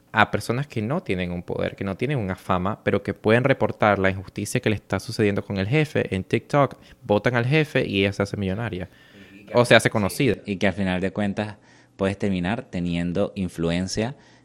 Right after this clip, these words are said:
Speaker 2: de un momento a otro.
Speaker 1: No, y te convierte, te conviertes en vocero y en,
Speaker 2: Sí.
Speaker 1: y, y reflejas injusticias. Y también te das cuenta en, en la comunicación virtual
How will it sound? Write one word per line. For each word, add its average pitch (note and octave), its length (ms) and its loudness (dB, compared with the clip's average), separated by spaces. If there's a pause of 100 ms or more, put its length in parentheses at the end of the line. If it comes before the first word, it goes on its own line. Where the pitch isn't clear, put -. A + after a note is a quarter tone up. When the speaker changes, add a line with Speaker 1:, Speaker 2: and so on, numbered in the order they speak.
(280)
Speaker 2:
de G2+ 140 0
un F#2+ 80 0
momento G2 340 2
a G2 60 6
otro. F#2 300 -4 (260)
Speaker 1:
No, G3+ 180 2
y B3 40 2
te E3+ 120 2
convierte, D3+ 420 2 (200)
te D3+ 100 2
conviertes D3 480 2
en F3 160 2
vocero C#3+ 640 0
y B2+ 200 0
en, A#2+ 180 -6
Speaker 2:
Sí. B2 240 -6
Speaker 1:
y, C3+ 60 2
y C3 40 2
reflejas C#3 520 4
injusticias. A2 960 -4
Y B2 80 -2
también A#2 300 2
te E3+ 100 2
das E3+ 160 2
cuenta G#2 480 0
en, G#2 220 0
en G2+ 220 0
la F#2+ 100 4
comunicación G2 960 0
virtual G2 640 6